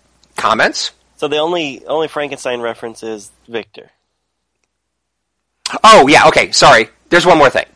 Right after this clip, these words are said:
Speaker 1: So Victor, but also, as we'll find out in the next issue, I probably shouldn't mention this now, but I'm gonna do it anyway. It's Sine's tampering with the, uh, Viroid that finally, in attempting to weaponize it,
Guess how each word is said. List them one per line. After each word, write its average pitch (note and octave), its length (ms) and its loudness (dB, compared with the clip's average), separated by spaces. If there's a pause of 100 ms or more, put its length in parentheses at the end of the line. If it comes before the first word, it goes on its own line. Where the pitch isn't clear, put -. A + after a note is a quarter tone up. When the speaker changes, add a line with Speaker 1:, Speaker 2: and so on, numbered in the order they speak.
(280)
Speaker 1:
So C3+ 180 0
Victor, B2+ 460 2 (280)
but D3 160 6
also, D#3+ 400 4
as A2+ 160 0
we'll B2 140 0
find B2 320 0
out A#2 100 6
in G#2 60 0
the G#2 60 -2
next G#2 260 -4
issue, B2+ 180 -2
I G2 60 -2
probably B2 240 -2
shouldn't F#2+ 240 -8
mention F#2 240 -8
this - 180 -10
now, F2+ 240 -4
but D#2+ 220 -8 (280)
I'm B2 80 -4
gonna G#2+ 120 -4
do F#2+ 100 -4
it F2+ 80 -4
anyway. F2 320 -6 (1000)
It's F#3+ 160 2
Sine's A2+ 1000 2 (160)
tampering F#2+ 840 -2 (220)
with B2+ 580 -2 (200)
the, G2 800 -10
uh, F2+ 280 -4
Viroid D3+ 640 0 (480)
that A#2 220 0
finally, C#3 840 0 (320)
in B2 160 -2
attempting C#3+ 420 -2
to G#2+ 100 -2
weaponize D3 600 0
it, A#3 180 -4